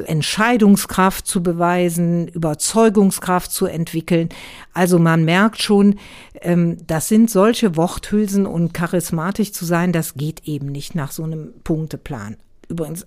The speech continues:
ein drolliger, ähm, Aspekt, äh, das amüsiert mich so.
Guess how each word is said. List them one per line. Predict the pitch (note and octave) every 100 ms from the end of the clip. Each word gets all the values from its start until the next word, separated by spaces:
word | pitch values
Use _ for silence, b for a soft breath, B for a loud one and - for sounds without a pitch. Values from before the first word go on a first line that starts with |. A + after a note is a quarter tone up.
| -
ein | F3 G3+ A#3+ A#3 F#3 F3
drolliger, | F3+ E3+ A3 A#3+ G3 F#3+ F#3+ G3
ähm, | F3+ F#3+ -
Aspekt, | F3 - G#3 G3+ - -
äh, | F3 -
das | F3 D#3 C3+
amüsiert | E3+ E3+ D3+ E3 G3+
mich | G#3+ G3+
so. | G#3 A3